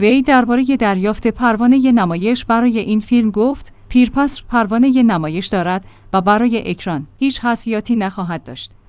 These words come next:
تهیه کننده هفتاد و سی پایانه زمانه اکران این فیلم را تایید کرد و افزود:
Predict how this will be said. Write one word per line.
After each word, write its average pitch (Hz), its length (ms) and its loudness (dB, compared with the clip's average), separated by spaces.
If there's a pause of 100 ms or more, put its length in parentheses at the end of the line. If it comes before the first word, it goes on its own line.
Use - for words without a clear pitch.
(140)
تهیه 220 340 -2
کننده 190 500 -6
هفتاد 202 360 -4
و 165 60 -8
سی 247 260 -2
پایانه 254 560 0
زمانه 240 600 0
اکران 196 340 -4
این 214 200 -4
فیلم 202 320 -2
را 185 160 -2
تایید 208 360 -4
کرد 196 340 -6
و 190 40 -2
افزود: 175 520 -4